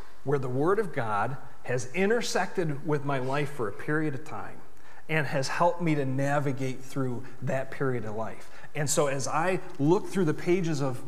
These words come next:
of my Bible, there's a path here. There's, there's a way. There is, there is life change. There are memories that I associate with the words on this page.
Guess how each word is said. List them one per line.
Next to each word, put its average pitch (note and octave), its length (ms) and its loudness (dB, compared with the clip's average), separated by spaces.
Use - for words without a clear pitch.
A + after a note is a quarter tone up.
of B2+ 160 -2
my A#2 160 0
Bible, C3+ 580 -2
there's D#3+ 340 2
a - 220 -4
path D#3+ 500 -2
here. - 280 -6
There's, C#3+ 540 2
there's D3 400 2
a B2 80 -4
way. B2 480 -2
There D3+ 220 2
is, C#3+ 460 0
there D3 200 2
is A#2+ 220 -2
life C3 440 0
change. - 480 -4
There C3+ 180 0
are - 160 -2
memories D3+ 1200 2
that C3 180 0
I B2+ 120 0
associate A#2+ 760 -2
with B2+ 160 0
the A#2 80 -2
words A#2+ 320 0
on G#2+ 140 -2
this G2 120 -4
page. - 500 -4